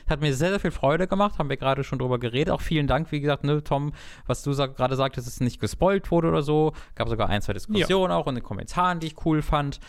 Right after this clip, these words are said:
Speaker 1: Ähm, hat das sehr, sehr viel Freude gemacht. Und,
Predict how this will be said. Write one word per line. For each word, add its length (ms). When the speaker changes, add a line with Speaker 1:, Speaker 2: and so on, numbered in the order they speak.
Speaker 1:
Ähm, 680
hat 120
das 100
sehr, 100
sehr 100
viel 120
Freude 340
gemacht. 480
Und, 480